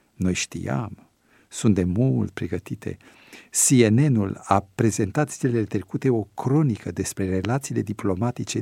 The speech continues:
discrete dintre Washington și Vatican. Știi? Fiecare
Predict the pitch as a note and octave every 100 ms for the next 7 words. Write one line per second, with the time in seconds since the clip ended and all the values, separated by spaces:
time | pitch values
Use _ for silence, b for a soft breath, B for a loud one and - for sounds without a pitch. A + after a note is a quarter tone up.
0 | G#2+ G#2 - - - C3 C#3 C3+ - D2+
1 | b b b b b b b A#2 G2+ F2+
2 | G2 E2+ F2 G#2+ - C3+ B2+ C3+ C3+ E3+
3 | _ _ _ - - - - - - A2
4 | A2 - _ _ _ _ _ - - -
5 | E3+ - _ _ _ _ - - G#3+ -
6 | D#3 C#3+ C3+ B2+